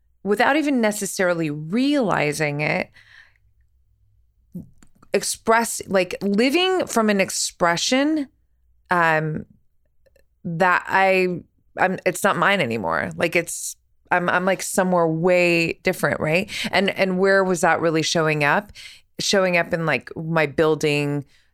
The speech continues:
even how I'm moving through my business. It's like everything's just moving fast. There's just a lot happening. And it, and it's so interesting. I, I wrote this out in my, my journal, but I'm like, passion is such a double-edged sword. I am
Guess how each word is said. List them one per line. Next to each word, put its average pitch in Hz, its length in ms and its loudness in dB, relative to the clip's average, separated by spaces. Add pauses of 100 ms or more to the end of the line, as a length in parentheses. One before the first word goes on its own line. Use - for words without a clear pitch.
(260)
even 170 280 -2
how 170 160 2
I'm 151 120 2
moving 151 260 0
through 147 140 -4
my 139 120 2
business. 147 640 0
It's - 120 -8
like 147 120 -4
everything's 151 420 0
just 147 200 -4
moving 147 260 -2
fast. 147 600 0
There's 151 100 -6
just 147 160 -6
a 160 60 2
lot 147 280 0
happening. 156 560 -2
And 151 100 -2
it, - 140 -10 (320)
and 180 80 2
it's 180 140 -4
so 220 280 2
interesting. 180 440 -2
I, 156 120 2 (120)
I 160 60 0
wrote 165 220 -2
this 170 180 -6
out - 160 0
in 87 60 -6
my, 92 240 -2 (140)
my 175 140 -4
journal, 170 340 -2
but 165 140 -4
I'm 160 80 -4
like, 160 260 -6 (800)
passion 208 520 0
is 240 120 -2
such - 160 -8
a 190 60 -6
double-edged 156 1000 0
sword. - 540 -4 (120)
I 196 140 4
am 185 320 0